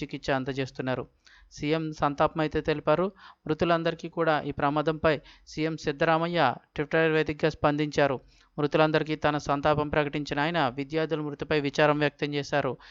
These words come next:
ఈ ఘటనలో మృతుల కుటుంబాలకు రెండు లక్షలు, అలాగే గాయపడిన వారందరికీ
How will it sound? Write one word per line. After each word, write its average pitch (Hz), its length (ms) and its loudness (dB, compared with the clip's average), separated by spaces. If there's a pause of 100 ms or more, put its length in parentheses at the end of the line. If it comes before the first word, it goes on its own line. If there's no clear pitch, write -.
(240)
ఈ - 20 2 (120)
ఘటనలో 160 400 4
మృతుల 156 260 0 (100)
కుటుంబాలకు 156 540 2 (140)
రెండు 143 220 0
లక్షలు, 151 320 -2 (380)
అలాగే 151 260 2 (120)
గాయపడిన 156 500 4
వారందరికీ 151 480 2